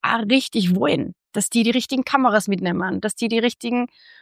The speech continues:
Objektive dabei haben, dass die die richtigen Ideen haben, wie man das auch umsetzt. Und wenn du das dann schaffst und jeder für dieses Besa-, für dieses Ding brennt und sein Bestes tut, egal was er eben zu tun hat,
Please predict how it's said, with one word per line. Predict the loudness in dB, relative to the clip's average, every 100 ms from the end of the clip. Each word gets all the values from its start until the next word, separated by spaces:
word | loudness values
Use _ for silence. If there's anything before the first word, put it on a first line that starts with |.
| _
Objektive | 2 2 6 6 6
dabei | 4 4 2
haben, | 2 0 0
dass | -6
die | -2 0
die | 2
richtigen | 0 -2 -6 -2
Ideen | -2 0 2 4 4
haben, | 2
wie | 0
man | 0
das | 2
auch | 2 2
umsetzt. | 2 2 0 -2 -4 -6
Und | -4 0
wenn | 0
du | 0
das | 2 2 2
dann | -2
schaffst | 2 2 0 -2
und | -4
jeder | -2 0 0 0
für | -2
dieses | -4 -6 -8
Besa-, | -8 -4 -4 -2
für | -2
dieses | -2 0 0 -2 -8 _ -12 0
Ding | 2 2 0
brennt | 0 2 2 2 -2 -10 _ _ _ _ _ _ -4
und | -4
sein | 0 2 4 4
Bestes | 2 0 -2 -8
tut, | -8 -2 -2 -2
egal | -8 0 4 6 4 0 -4
was | -2 0 0
er | -2
eben | -2 -4
zu | -10
tun | -6 0 2
hat, | 2